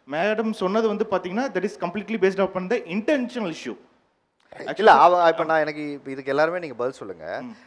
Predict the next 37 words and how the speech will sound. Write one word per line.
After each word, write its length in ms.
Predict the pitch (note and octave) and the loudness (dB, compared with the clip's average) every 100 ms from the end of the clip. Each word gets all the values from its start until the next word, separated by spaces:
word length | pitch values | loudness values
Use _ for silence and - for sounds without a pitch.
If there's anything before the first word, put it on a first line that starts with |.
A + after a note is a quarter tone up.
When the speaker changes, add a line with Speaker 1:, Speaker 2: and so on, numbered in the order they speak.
| _ _ - | _ _ -12
Speaker 2:
நீங்கெல்லாம் 440 | E3 A#3+ A3+ A3+ B3 | -8 0 4 6 6
ஒரு 300 | F#3+ E3 - _ - | 4 -2 -8 _ 2
கனவு 680 | E3+ A3 G#3 F3+ C3 G#2 - | 2 4 4 4 2 -2 -6
நோக்கி 260 | C#3+ D3+ | -8 -6
இருக்கீங்க, 340 | D#3+ C3+ A#2+ G2+ | -6 -6 -10 -4
நாங்கெல்லாம் 340 | B2 C#3+ D#3+ G#3 | -2 2 2 6
வாடகை 320 | D#3 F#3+ F3+ | 8 8 6
வீட்டுல 140 | D3+ | 0
இருந்து 180 | C#3+ D#3 | -4 -8
சொந்த 260 | A3+ D#3+ F3+ | -4 -2 0
வீட்டுக்கு 260 | D#3 - | -2 -6
போகணும். 280 | D3 G2 E2+ - - _ _ | -12 -16 -18 -20 -20 _ _
இவங்கெல்லாம் 420 | D3+ A3 G#3+ B3 A#3 | -10 -4 0 0 2
சொந்த 280 | G3 B3 C4 | 0 6 4
வீட்டுல 400 | A#3+ A3 G3 F#3+ | 4 -4 2 4
இருந்து, 340 | F#3 G3 G#3 | 2 0 4
வாடகை 380 | E3 F#3+ A3 G3 | 8 8 6 2
வீட்டுல 40 | |
இருந்து 220 | E3+ F3+ F#3+ | -2 -4 -2
சொந்த 260 | D#3+ F#3 | -2 -2
வீட்டுக்கு 260 | F#3+ E3 D3 | -2 -2 0
வாங்கி, 280 | D3+ F3+ A3 | 0 0 0
"நாங்கெல்லாம் 360 | D#3 E3+ A3+ | 0 2 0
பிரச்சனையில 320 | D#3 D3+ A3+ | 2 0 -2
இருக்கோம், 540 | A3 E3 D3 D3 C#3 B2+ | -4 -4 -2 -4 -4 -6
எங்களுக்கு 320 | C#3 D#3 D3+ D3+ | -12 -10 -8 -2
இவ்வளோ 220 | G3 G3+ | 0 2
மன 200 | E3+ A3 | 2 0
உளைச்சல் 340 | G#3+ F3 D#3+ | -2 -4 -8
இருக்கு" 300 | C3 A2+ C3 | -10 -8 -4
அப்படின்னு 300 | A2 C3 D3+ | -4 -6 -12
ஒண்ணு 40 | C3 | -12
சொல்லும்போது, 680 | - C3 C#3 G2+ D#2+ G#2 C#3+ _ _ _ _ | -12 -12 -12 -12 -10 -12 -12 _ _ _ _
நீங்க 340 | - G3 D#4+ D4 | -12 -8 2 4
வாடகை 580 | F#3 G#3 C#4 D4 C4+ A#3 | 8 10 10 8 4 -2
வீட்டுல 340 | G3 D#3+ E3 | -2 -2 -4
இருந்ததுனால 760 | G3 G3+ F3+ D3+ C#3+ D#3 F#3 | -6 -4 -2 2 2 2 0